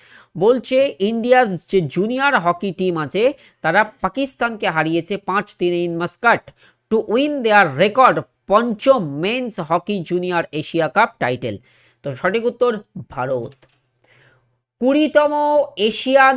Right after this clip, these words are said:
মহিলা হ্যান্ডবল চ্যাম্পিয়নশিপ দু হাজার চব্বিশ শুরু হয়েছে কোথায়? আর তোমরা একটা জিনিস খেয়াল করবে, যত স্পোর্টস সিএ থাকে, মানে স্পোর্টস কারেন্ট অ্যাফেয়ার্স থাকে,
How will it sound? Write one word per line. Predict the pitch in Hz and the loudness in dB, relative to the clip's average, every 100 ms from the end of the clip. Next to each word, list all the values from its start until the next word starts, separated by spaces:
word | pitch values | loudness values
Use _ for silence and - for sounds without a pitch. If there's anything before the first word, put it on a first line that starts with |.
| 240 | 0
মহিলা | 196 214 240 254 247 214 | -4 -4 0 2 4 2
হ্যান্ডবল | 165 190 226 226 254 226 | 0 -2 0 0 -2 -2
চ্যাম্পিয়নশিপ | 226 214 208 226 226 226 226 | -6 -6 -6 -8 -8 -10 -8
দু | 185 196 | -2 -2
হাজার | 190 185 - | 0 -4 -6
চব্বিশ | 196 175 180 226 - - | -6 -6 -6 -8 -12 -18
শুরু | - 175 170 | -6 -2 0
হয়েছে | 170 165 147 | 0 -2 -4
কোথায়? | 143 127 117 _ _ _ | -6 -6 -12 _ _ _
আর | 254 262 | 0 2
তোমরা | 247 294 | 0 0
একটা | 302 - | -2 -2
জিনিস | 240 240 269 - | -4 -4 -4 -2
খেয়াল | 269 277 | 0 2
করবে, | 269 220 160 175 - _ _ 139 | 2 2 2 0 -2 _ _ -4
যত | 190 214 254 - 196 - | 0 2 2 0 -4 -6
স্পোর্টস | - 269 294 - | 0 2 2 0
সিএ | - - 226 240 262 | -2 0 0 4 4
থাকে, | 262 185 160 208 | 4 -2 -2 -4
মানে | 214 202 | -4 -4
স্পোর্টস | 185 - 262 269 - | -6 -4 -2 -2 -2
কারেন্ট | 214 220 220 | -2 -2 -4
অ্যাফেয়ার্স | 233 226 233 220 - | -6 -2 -4 -4 -4
থাকে, | 160 170 | -2 -2